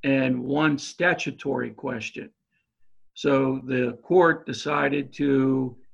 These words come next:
extend oral arguments in that case to three days.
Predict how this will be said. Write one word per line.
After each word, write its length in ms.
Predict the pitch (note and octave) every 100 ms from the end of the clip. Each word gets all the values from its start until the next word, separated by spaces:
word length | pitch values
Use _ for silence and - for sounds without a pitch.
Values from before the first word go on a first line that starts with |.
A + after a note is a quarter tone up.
| -
extend 440 | B2 - D3 C#3
oral 340 | C#3+ C#3 C3+ C3+
arguments 540 | C#3 B2+ C3 B2+ -
in 60 | C3
that 240 | C#3 C3+
case 300 | C3 B2+ -
to 100 | C3
three 240 | A#2 C3+ B2
days. 440 | B2 B2+ -